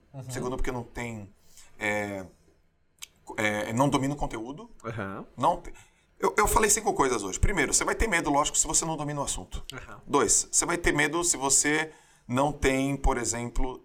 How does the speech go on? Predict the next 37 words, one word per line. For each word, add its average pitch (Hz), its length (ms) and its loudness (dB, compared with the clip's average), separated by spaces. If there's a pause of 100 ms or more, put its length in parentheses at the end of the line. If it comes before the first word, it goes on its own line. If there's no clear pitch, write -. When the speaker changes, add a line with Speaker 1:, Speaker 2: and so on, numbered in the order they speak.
(120)
Speaker 2:
treino. 107 480 -2 (180)
Se - 200 2
você 107 200 2
não 135 120 -2
treina. 98 260 -6
Aí 110 60 -2
tem - 100 2
que - 80 -4
ter 110 120 0
timing, 131 600 0
saber 104 260 2
timing 101 360 -4
certo. - 560 -2 (260)
Tem 143 120 0
que - 80 -8
ter 135 120 4
linguagem. 113 800 2
A 113 60 2
tua 127 180 0
neurolinguística 120 560 -4
é - 20 -8
muito 110 180 -8
importante, 110 460 -4
porque - 160 -8
você - 140 0
fala 110 220 2
através 104 300 -4
da 101 60 -6
tua 104 140 -10
neurolinguística. 98 680 -10
Speaker 1:
Aham. 135 220 -18 (200)
Speaker 2:
Você 131 220 4
também 135 260 0
tem 127 160 0
que - 140 -12
ter 117 520 0 (360)
emoção 143 880 2